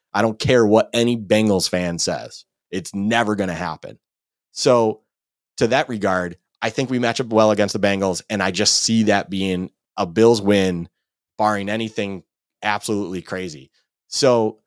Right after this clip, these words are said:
the Ravens game week four is the only one where I really fear a loss coming.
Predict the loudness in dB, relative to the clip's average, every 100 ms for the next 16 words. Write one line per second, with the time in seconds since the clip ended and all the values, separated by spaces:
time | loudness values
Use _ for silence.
0 | _ 0 0 2 0 2 0 0 0 0
1 | 0 0 -2 -4 2 4 4 2 -8 -2
2 | 0 0 -6 _ -2 -2 0 4 6 6
3 | 4 4 2 2 2 0 0 4 6 6
4 | 4 0 -8 2 4 4 0 -4 -2 -2
5 | -2 -2 -4 -4 -10